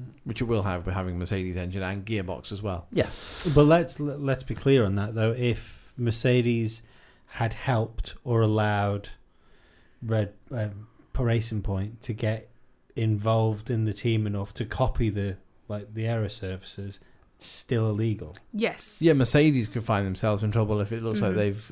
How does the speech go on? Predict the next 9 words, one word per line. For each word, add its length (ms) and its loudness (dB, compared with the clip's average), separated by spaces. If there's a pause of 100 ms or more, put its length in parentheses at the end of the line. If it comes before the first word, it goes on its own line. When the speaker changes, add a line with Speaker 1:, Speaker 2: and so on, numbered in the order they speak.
Speaker 1:
um, 380 0 (380)
<laughs> 160 -20
colluded 540 4 (480)
with 140 4
Speaker 4:
Yeah. 100 4
Speaker 1:
the 160 -2
Racing 400 2
Point, 460 0 (140)
um, 520 -4